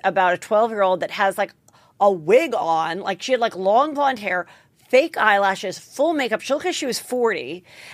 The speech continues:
and she's supposed to be, like, and they'd be, like, fighting about how, like, their thirteen-year-old boyfriend cheated on them, and they're gonna catch him cheating. And I'm like, "Wait, what?"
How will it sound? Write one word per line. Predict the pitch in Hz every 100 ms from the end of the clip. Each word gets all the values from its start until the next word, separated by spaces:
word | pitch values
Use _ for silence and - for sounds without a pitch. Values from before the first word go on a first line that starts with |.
| -
and | 247
she's | 262
supposed | 247 294 330
to | 294
be, | 269 262
like, | 226 202 _ _ -
and | 233
they'd | 254 220
be, | 262
like, | 247 233
fighting | - 240 285
about | 277 233
how, | 220 214
like, | 208 180
their | 196
thirteen-year-old | - 254 - 269 240 208
boyfriend | 208 220 226 202
cheated | - 233 247 214
on | 170 151
them, | 143 123 135 - _ - -
and | 208
they're | 220
gonna | 220
catch | - - 226 -
him | 226
cheating. | - - 208 233 190 139 -
And | 214
I'm | 233
like, | 247 202
"Wait, | 311 392
what?" | 202 180 208 359 440